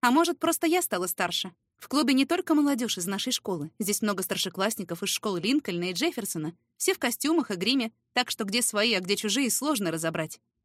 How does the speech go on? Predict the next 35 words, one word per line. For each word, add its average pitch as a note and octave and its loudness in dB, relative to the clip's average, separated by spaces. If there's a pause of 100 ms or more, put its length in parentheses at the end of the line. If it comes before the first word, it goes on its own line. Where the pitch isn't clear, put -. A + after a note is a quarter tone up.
(260)
Но A#3 2
после D4+ 0
вчерашней C#4+ 0
бесспорной G3+ 0
победы F#3+ 0
беркутов G#3+ -2
над F3 -6
носорогами G#3 -2 (120)
именно C#4 6
нашей C4 2
школе C#4 -2
отдано F3 -2
лидерство, F3 -4 (120)
и A3+ 0
наш G3+ 0
диджей E3+ -2
ведёт D#3+ -4
мегавечер. D#3 -4 (520)
Мы A#3 2
входим G3+ 0
в - -4
лихорадку, F3+ -2
минуем A#3 2
охрану D4 2
и A3+ -4
сразу C#4 0
же A#3 -2
окунаемся C4 0
в - -8
шумное G3 0
море B3 -2
человеческих F3+ -2
голосов D3+ -4
и G3 -4
музыки. E3+ -4